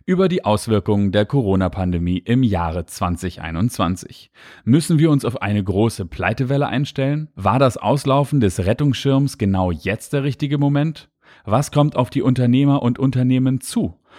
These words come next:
Und welche Tools und Maßnahmen empfehlen Coface den Unternehmern, um sich noch besser auf die Zukunft einzustellen? Darum geht es heute hier im Podcast. An den Mikrofonen ist unser Gast Jochen Böhm von Coface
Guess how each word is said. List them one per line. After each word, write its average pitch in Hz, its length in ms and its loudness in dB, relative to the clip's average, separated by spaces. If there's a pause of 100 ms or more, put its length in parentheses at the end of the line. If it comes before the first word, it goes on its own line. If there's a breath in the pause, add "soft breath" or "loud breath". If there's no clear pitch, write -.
(140 loud breath)
Und 101 220 0
welche 139 480 0
Tools 156 380 2
und 104 260 -4
Maßnahmen 120 760 2
empfehlen 98 600 -2
Coface 139 540 0
den 123 140 0
Unternehmern, 104 760 2 (260 loud breath)
um 107 160 2
sich 117 240 -2
noch 98 240 0
besser 92 420 -2
auf 90 220 -4
die 151 160 -4
Zukunft - 480 -2
einzustellen? - 680 -12 (400 loud breath)
Darum 135 400 4
geht 113 240 2
es 107 180 -4
heute 95 260 0
hier 87 300 -2
im 123 200 -2
Podcast. - 680 -10 (400 loud breath)
An 147 140 4
den 165 100 6
Mikrofonen 151 800 2 (120)
ist - 340 -4
unser 160 340 4
Gast 113 420 0
Jochen 131 460 2
Böhm 110 280 4
von 87 280 -4
Coface 143 560 0